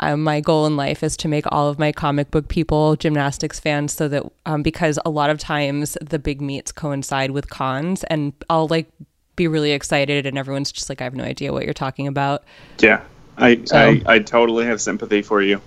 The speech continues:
Speaker 1: <laughs>
Speaker 2: I'm a huge baseball fan, and, uh, every year the baseball playoffs start at the exact same time as New York Comic Con.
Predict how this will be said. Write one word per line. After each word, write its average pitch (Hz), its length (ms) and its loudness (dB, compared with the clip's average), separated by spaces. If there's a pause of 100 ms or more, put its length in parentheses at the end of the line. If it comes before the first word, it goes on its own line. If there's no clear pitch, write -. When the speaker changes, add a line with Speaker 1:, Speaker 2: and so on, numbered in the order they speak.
Speaker 1:
<laughs> - 140 -6
Speaker 2:
I'm 233 1200 6
a 127 120 8
huge 139 240 6
baseball 127 480 4
fan, 110 420 -2
and, 107 500 -4 (200)
uh, - 340 -2 (380)
every 135 420 6
year 117 800 0 (340)
the 113 160 0
baseball 107 400 -2
playoffs 113 360 4
start 104 380 -2 (160)
at 107 160 -6
the 113 100 -4
exact 107 400 0
same 107 220 -6
time 107 340 2
as 104 180 -4
New 113 100 0
York 110 220 0
Comic 117 300 0
Con. 135 280 0